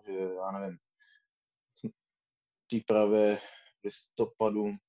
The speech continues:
x let zpátky jsme šli třeba ze sto čtyřiceti, sto padesáti a, eh, šli jsme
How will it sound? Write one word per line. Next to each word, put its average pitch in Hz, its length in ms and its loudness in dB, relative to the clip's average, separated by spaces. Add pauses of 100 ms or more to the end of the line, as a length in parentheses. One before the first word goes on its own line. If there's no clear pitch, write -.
(140)
x 113 200 -4
let 110 160 4
zpátky 101 460 -2
jsme 101 180 -6
šli 101 180 -8
třeba 95 380 -2
ze 101 140 -6
sto - 280 -2
čtyřiceti, 101 580 -2
sto 104 240 -2
padesáti 101 920 -4
a, 101 80 -2 (760)
eh, 90 500 -6 (160)
šli - 200 -16
jsme 98 560 -8